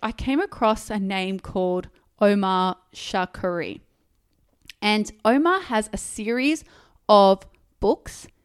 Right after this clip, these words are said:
for two thousand and twenty-one recalls. So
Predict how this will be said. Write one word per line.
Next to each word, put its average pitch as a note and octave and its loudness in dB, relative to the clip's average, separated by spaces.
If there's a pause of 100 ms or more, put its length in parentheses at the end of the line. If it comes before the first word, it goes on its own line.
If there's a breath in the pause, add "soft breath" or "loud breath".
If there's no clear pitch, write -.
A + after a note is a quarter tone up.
(460)
for G3+ 2
two - -4
thousand B3+ 0
and G3+ -4
twenty-one G3 -4
recalls. G3 -6 (220)
So A3+ 4